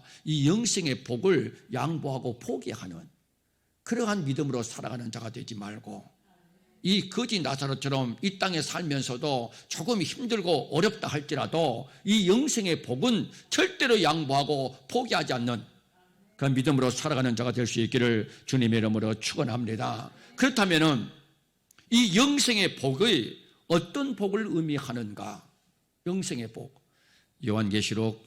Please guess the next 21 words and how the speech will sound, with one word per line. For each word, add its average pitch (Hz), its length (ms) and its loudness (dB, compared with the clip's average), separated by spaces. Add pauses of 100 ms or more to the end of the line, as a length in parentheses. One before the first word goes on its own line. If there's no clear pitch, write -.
(120)
십사 123 520 -4
장 113 240 -6
십삼 - 560 -8
절. - 180 -10 (800)
"또 123 240 4
내가 117 400 4
들으니 113 520 2
하늘에서 110 720 0
음성이 110 400 2
나서 104 420 0
가로되, 101 680 -2 (260)
기록하라. 110 800 0 (380)
저금 123 540 2
이후로 113 640 4
주 117 300 2
안에서 113 680 2
죽는 110 500 0
자들이 104 500 0
복이 131 380 0
있도다 120 380 -2
하시매, 107 640 -4